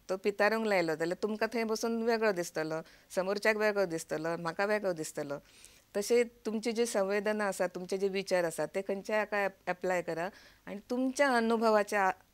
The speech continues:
आदारून तशें बरया म्हणून. आनी ताजो म्हाका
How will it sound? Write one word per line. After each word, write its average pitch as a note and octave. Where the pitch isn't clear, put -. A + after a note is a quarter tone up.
आदारून G3+
तशें G3
बरया D#3
म्हणून. C#3
आनी G3+
ताजो A#3
म्हाका A3+